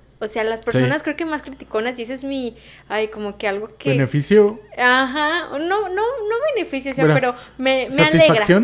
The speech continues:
Speaker 1: alegra, me alegra, ajá, de que esas personas se marcan, físicamente se marcan, y esto es científicamente, hasta lo, lo leí, de hecho, todo
Speaker 2: Ujú.
Speaker 1: empezó porque lo leí en el, en un libro de Lupita Jones que dice, "Cuando hablas mal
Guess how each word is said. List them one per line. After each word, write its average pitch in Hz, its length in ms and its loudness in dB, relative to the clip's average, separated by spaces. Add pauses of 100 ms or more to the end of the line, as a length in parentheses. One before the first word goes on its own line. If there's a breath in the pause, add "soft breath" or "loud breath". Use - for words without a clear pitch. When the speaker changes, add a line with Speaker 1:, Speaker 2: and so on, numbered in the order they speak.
Speaker 1:
alegra, 240 60 -10
me 233 100 -2
alegra, 220 560 -2
ajá, 208 440 -8 (280 loud breath)
de 262 120 -2
que 269 120 0
esas 339 200 0
personas 262 500 -4
se 208 220 -6
marcan, 202 500 -8 (240)
físicamente 285 680 -6
se 240 120 -8
marcan, 220 400 -8
y 220 140 -2
esto 214 200 -6
es - 40 -14
científicamente, 208 840 -14
hasta - 240 -12
lo, 190 180 -6
lo 208 240 -6
leí, 214 280 -4
de 233 80 -2
hecho, 247 300 -6 (360 soft breath)
todo 233 100 -4
Speaker 2:
Ujú. - 20 0
Speaker 1:
empezó 254 280 0
porque 254 220 -4
lo 226 100 0
leí 202 340 -2
en 214 180 -6
el, 202 240 -6
en 202 260 -6
un 208 80 -8
libro 214 260 -4
de 208 100 -6
Lupita 190 460 -8
Jones 202 280 -8
que 196 100 -6
dice, 190 380 -10 (800 soft breath)
"Cuando 269 240 2
hablas 359 340 2
mal 311 320 -2